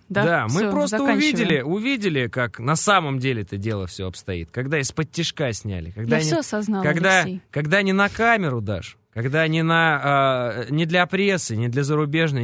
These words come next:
Speaker 2: не для нашей, а вот так вот, по-домашнему, тихо и уютно. Без выпендрежа. Вот оно как, Даша.
Speaker 1: Да,
Speaker 2: Вот
Speaker 1: я,
Speaker 2: и всё.
Speaker 1: я осознала,
Speaker 2: И мы,
Speaker 1: поняла,
Speaker 2: и
Speaker 1: и
Speaker 2: мы
Speaker 1: всё.
Speaker 2: всё поняли.
Speaker 1: Да.
Speaker 2: И мы всё поняли. А ты всё никак не можешь понять. Ты всё думаешь, пиар, шмяр, что ты?
Speaker 1: Не-не-не, это
Speaker 2: Когда,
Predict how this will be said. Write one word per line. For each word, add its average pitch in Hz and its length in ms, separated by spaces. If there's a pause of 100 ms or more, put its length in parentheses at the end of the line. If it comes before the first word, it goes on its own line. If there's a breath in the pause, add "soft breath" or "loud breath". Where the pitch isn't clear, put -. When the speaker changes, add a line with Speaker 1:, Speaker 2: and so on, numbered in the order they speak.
(100)
Speaker 2:
не 127 60
для 135 180
нашей, 156 420
а - 200
вот 190 160
так 208 240
вот, 82 140
по-домашнему, 131 680
тихо 127 320
и 98 60
уютно. 90 440 (440 soft breath)
Без 156 240
выпендрежа. 104 680
Вот 143 280
оно 90 200
как, - 300
Даша. - 320 (180)
Speaker 1:
Да, 208 320
Speaker 2:
Вот - 140
Speaker 1:
я, 226 160
Speaker 2:
и 208 40
всё. 208 140
Speaker 1:
я 240 140
осознала, 254 500
Speaker 2:
И - 20
мы, 247 120
Speaker 1:
поняла, 214 360
Speaker 2:
и 185 40
Speaker 1:
и - 20
Speaker 2:
мы 247 180
Speaker 1:
всё. - 280
Speaker 2:
всё 190 40
поняли. 85 400
Speaker 1:
Да. 185 180 (100)
Speaker 2:
И 147 40
мы 208 160
всё - 220
поняли. 113 460 (120)
А 147 140
ты 262 180
всё 208 220
никак 165 320
не 147 80
можешь 135 180
понять. 113 240
Ты 156 60
всё 175 220
думаешь, 165 340
пиар, 180 560
шмяр, 131 540
что - 280
ты? - 140
Speaker 1:
Не-не-не, 277 600
это 202 100
Speaker 2:
Когда, 202 280